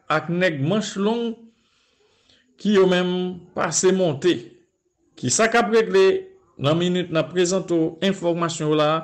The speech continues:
nou pa konnen. Men pou la plèn du cul-de-sac, Vwa Nasyonal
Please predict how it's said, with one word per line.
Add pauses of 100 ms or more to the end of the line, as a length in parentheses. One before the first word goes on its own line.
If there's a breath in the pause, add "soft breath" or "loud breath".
(840 soft breath)
nou
pa
konnen. (880)
Men
pou
la
plèn
du
cul-de-sac, (320)
Vwa
Nasyonal